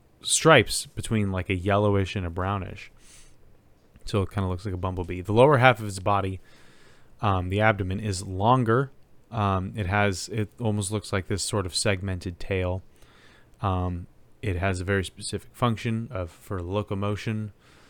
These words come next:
um, which I'm sure you'll talk about. Um, and it also has two very long feathery antennae, you know, classic moth antenna, um, coming from its head.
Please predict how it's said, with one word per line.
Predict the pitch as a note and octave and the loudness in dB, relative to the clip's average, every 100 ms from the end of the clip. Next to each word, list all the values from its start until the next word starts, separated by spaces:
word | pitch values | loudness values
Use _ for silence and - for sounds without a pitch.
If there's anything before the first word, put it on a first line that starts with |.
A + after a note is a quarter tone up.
| - - _ - | -20 -20 _ -4
um, | G2 F2+ F2+ F2+ F2 - - _ _ - _ _ _ _ _ _ _ - | -2 0 -4 -6 -8 -12 -20 _ _ -20 _ _ _ _ _ _ _ -6
which | A2 - | -4 -2
I'm | F#2 | -4
sure | D#2+ G#2 | -4 -2
you'll | F#2+ | -2
talk | F2 G2 F2+ | 0 0 0
about. | F#2+ F#2+ - - - - - - - | -2 -2 -6 -20 -20 -20 -20 -20 -8
Um, | G2+ G#2 | -4 -2
and | A2+ | -4
it | B2 | 0
also | C#3 C3+ C#3 | 0 0 0
has | C#3 C#3 - | 2 0 -2
two | - F3+ D#3+ D#3+ B2 - - | -4 -2 0 -2 -4 -10 -14
very | A#2 D3 D#3 | -2 0 2
long | B2+ B2+ B2 B2 A#2 | 2 2 2 0 -6
feathery | - D3+ D3 C3 C3 B2+ | -4 0 0 2 0 0
antennae, | A#2 A2 B2+ A#2+ E2+ F#2 - - | 0 -2 -2 -2 -4 -10 -16 -18
you | - - - - | -18 -20 -20 -10
know, | F#2 G2 | -10 -10
classic | - G#2 G2+ - G#2+ | -6 -4 -4 -4 -6
moth | F#2+ F#2+ F#2+ - | -2 0 0 -2
antenna, | F2+ E2+ F#2 F2 F2+ - _ - - - | -6 -6 -8 -8 -12 -14 _ -20 -20 -8
um, | F#2+ F2+ F#2+ | -6 -6 -8
coming | G#2+ G2 F2+ | -8 -6 -6
from | G2+ F#2+ | -8 -10
its | - | -10
head. | - F#2 F2+ G2+ | -10 -8 -8 -10